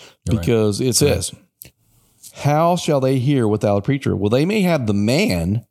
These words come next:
Speaker 2: that calls himself a preacher,
Speaker 1: Right.
Speaker 2: but how are they gonna hear if that man isn't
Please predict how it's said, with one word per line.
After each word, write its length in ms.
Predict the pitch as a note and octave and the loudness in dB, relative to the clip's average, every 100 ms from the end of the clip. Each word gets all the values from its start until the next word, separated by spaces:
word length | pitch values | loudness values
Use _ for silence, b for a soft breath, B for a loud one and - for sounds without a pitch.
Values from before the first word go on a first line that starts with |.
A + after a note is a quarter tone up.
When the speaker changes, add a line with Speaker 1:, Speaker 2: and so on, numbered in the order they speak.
| _ - | _ -6
Speaker 2:
that 100 | A2 | -6
calls 320 | - B2+ F#3 | 0 0 0
himself 320 | E3+ G#2 G#2+ E2 | -2 -2 -2 -2
a 40 | |
preacher, 540 | F#2 F2 D#2+ A2 A#2+ _ _ | -2 -2 0 -2 -2 _ _
Speaker 1:
Right. 240 | F#2 E2+ E2+ - - | 2 2 0 -6 -2
Speaker 2:
but 140 | A#2 | -2
how 200 | A2 D#3 | 0 0
are 100 | F3 | 2
they 120 | D3+ | 0
gonna 180 | C3+ B2 | 0 0
hear 500 | G#2 C#3 A2+ G2 G2 - | 0 0 0 -2 -6 -6
if 160 | G#2 | -4
that 220 | - C#3+ F2+ | 0 0 0
man 680 | A2 D#3 G3+ F#2+ F#2+ A2+ - _ _ _ _ - | 0 0 2 2 0 -2 -8 _ _ _ _ -10
isn't 420 | D3+ C3 B2 B2+ | -2 0 0 -2